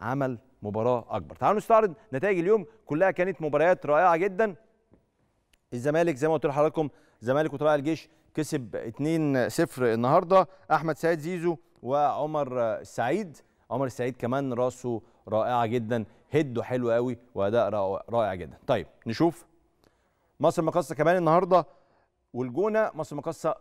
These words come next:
بفريق من الشباب، بفريق في ظروف صعبة جدا، بيقدر يكسب الجونة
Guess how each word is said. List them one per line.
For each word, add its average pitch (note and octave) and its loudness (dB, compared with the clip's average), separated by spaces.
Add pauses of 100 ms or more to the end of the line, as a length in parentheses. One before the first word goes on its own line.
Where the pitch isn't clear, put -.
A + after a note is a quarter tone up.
بفريق B2+ -4
من D#3 -2
الشباب، D3 2 (140)
بفريق B2+ -2 (340)
في B2 -2
ظروف C3+ 0
صعبة D#3+ 2
جدا، F3+ -2
بيقدر C#3+ 0
يكسب C#3+ -2
الجونة D3 0